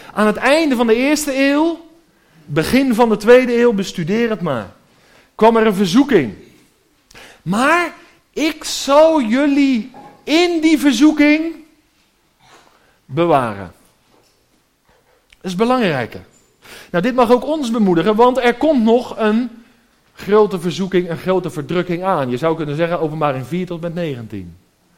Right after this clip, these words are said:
Nou, so-, sommige leren, we gaan het hier niet helemaal hebben over de opname vandaag. Sommigen zeggen, "Nou, wij ontspringen de dans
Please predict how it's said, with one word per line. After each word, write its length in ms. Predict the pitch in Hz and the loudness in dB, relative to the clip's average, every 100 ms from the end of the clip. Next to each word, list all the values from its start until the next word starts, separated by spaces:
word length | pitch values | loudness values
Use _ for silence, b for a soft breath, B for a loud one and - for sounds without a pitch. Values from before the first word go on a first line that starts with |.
| B B B B B B B _ - | B B B B B B B _ -8
Nou, 140 | 196 | -6
so-, 300 | - 277 226 | -2 -4 -4
sommige 460 | - 302 302 226 240 | -2 0 2 4 4
leren, 480 | 262 277 190 202 | 4 4 4 4
we 80 | 208 | 2
gaan 120 | 208 | 0
het 100 | 208 | 0
hier 120 | 185 214 | -2 -2
niet 120 | 208 | 0
helemaal 300 | 208 208 196 | -2 0 0
hebben 220 | 196 196 | 2 0
over 140 | 180 | 0
de 60 | 196 | -2
opname 440 | 214 214 185 160 | -4 -2 0 0
vandaag. 480 | 151 139 139 196 - _ _ _ _ _ B B B | -4 -2 -2 -2 -10 _ _ _ _ _ B B B
Sommigen 380 | - 302 302 233 | 2 2 4 4
zeggen, 220 | 233 220 | 4 4
"Nou, 200 | 226 220 | 2 4
wij 160 | 240 226 | 4 2
ontspringen 480 | 214 - 247 262 | 0 -4 -4 -2
de 60 | 220 | 0
dans 440 | 170 185 254 - | 2 0 -2 -14